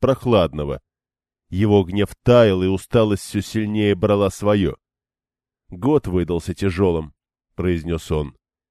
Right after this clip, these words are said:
«И я чуть не загнал себя, добираясь сюда.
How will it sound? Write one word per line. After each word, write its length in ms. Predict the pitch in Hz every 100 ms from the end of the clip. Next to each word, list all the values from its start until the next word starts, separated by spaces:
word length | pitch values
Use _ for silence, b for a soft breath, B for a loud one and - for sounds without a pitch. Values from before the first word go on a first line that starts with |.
| _ _ _
«И 100 | 98
я 240 | 113 127
чуть 320 | 120 - 120 120
не 100 | 120
загнал 520 | 104 117 127 123 104
себя, 400 | - 101 113 90
добираясь 560 | 87 85 95 92 85
сюда. 480 | - - 101 85 67